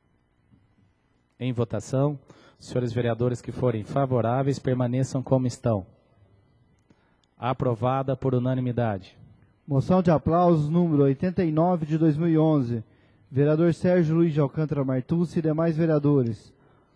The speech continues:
Speaker 2: Ao novo Conselho Diretor da Associação Comercial e Industrial de Aguaí, a cia.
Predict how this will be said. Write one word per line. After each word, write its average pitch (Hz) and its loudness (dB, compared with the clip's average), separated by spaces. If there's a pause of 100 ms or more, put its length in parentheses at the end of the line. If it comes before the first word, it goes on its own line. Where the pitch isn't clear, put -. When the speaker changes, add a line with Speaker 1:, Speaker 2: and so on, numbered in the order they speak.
(420)
Speaker 2:
Ao 147 4
novo 185 6
Conselho 170 0
Diretor 156 2
da 156 2
Associação 147 0
Comercial 156 0
e 156 0
Industrial 147 2
de 131 2
Aguaí, 147 2 (400)
a 151 0
cia. 143 0